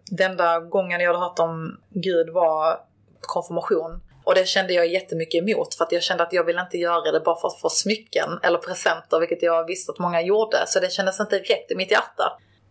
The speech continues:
Sen var det också under den här perioden där jag var väldigt djupt inne i det här new age och, eh,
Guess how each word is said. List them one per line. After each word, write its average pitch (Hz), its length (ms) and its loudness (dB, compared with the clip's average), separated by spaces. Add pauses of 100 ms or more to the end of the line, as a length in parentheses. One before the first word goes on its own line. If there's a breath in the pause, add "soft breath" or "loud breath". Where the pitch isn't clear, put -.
Sen 233 240 2
var 247 160 6
det 233 60 4
också 233 200 0
under 202 160 2
den 196 100 -2
här 214 140 2
perioden 180 840 0
där 170 220 2
jag 170 160 2
var 165 180 -2
väldigt 175 380 -2
djupt 170 220 -2
inne 170 360 -4
i 160 40 -2
det 165 80 0
här 170 160 0
new 165 180 -4
age 160 540 2
och, - 340 -4
eh, 156 380 0